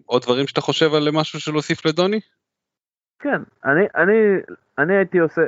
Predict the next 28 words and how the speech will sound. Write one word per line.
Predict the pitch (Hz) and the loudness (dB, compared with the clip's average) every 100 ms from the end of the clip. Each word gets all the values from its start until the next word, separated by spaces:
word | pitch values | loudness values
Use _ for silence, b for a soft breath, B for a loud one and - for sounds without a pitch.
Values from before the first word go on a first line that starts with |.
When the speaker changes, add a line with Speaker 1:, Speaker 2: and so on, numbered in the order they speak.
| - | 0
Speaker 2:
אני | 143 156 | -2 0
כאילו | 160 151 139 127 | 0 2 0 0
מסכים | 123 120 156 156 | -4 -4 -4 -2
איתך | - | 0
לגבי | 120 110 110 110 | 2 2 2 2
העניין | 107 104 | 2 -2
הזה | 98 98 | -4 -4
של, | 107 101 98 | -4 0 2
אה, | 95 95 92 - | 2 2 0 -4
שעדיף | - 104 98 123 131 | -4 0 0 -2 -4
כאילו | - 117 | -2 0
למקד | 110 107 104 120 | 2 0 -2 -2
את | 113 | 0
החילופים | 113 - 98 107 107 | -2 -2 -8 -6 -4
כרגע | 107 101 | 0 0
במקום | 98 95 - 98 | 0 -2 -6 -6
אחר. | - 135 185 214 - _ b b b b _ _ 107 | 0 2 2 -2 -12 _ b b b b _ _ -2
אה, | 107 107 104 104 101 98 - _ _ _ - | 2 4 4 2 -2 -10 -16 _ _ _ -4
ואתה | 120 90 - _ - - | -4 -4 -8 _ -10 -2
יודע | 143 175 | 0 2
משהו, | 202 202 156 | 0 -2 -2
חילוף | 135 151 - | -2 -2 -2
של | 135 | -4
סאלח | 120 - 135 131 127 | -2 0 2 2 0
על | 120 107 | -2 -2
ברונו, | 95 127 147 135 120 120 - | -6 -10 -8 -8 -8 -10 -14
זה | 98 | -12
לא | 92 104 123 | -6 -2 -2